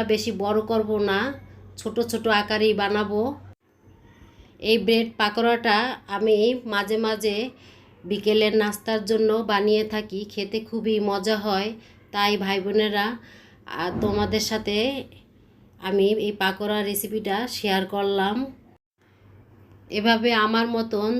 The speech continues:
তোমরাও বানিয়ে খেয়ে দেখো, খুবই ভালো লাগবে। তা এখন এক সাইড ভাজা হয়ে গেছে, আমি উল্টিয়ে দিব একটা একটা করে অপর সাইড ভাজার জন্য।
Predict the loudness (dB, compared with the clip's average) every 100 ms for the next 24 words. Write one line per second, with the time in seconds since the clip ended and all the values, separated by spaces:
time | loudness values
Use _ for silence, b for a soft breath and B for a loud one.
0 | -2 -2 0 0 0 2 2 4 2 0
1 | -2 -4 -2 -2 -4 -4 -4 -4 -8 -10
2 | -4 2 2 4 0 2 0 0 -2 0
3 | 0 -2 b b b b b b b -20
4 | -20 -20 -20 -12 2 4 4 2 2 2
5 | 0 0 0 2 -2 -2 -2 0 0 0
6 | -2 -2 -2 -2 -2 -6 -14 -10 -4 0
7 | 2 0 0 0 0 0 -2 -2 -2 -4
8 | -8 -20 -20 b b b b b -20 -20
9 | -20 -20 -6 -6 -2 -2 -2 -2 -2 0
10 | 2 2 0 -4 -12 -20 -20 -20 _ _
11 | _ _ -20 -20 -20 -20 -20 -20 -20 _
12 | -4 0 2 4 4 4 0 0 2 2
13 | -2 0 2 4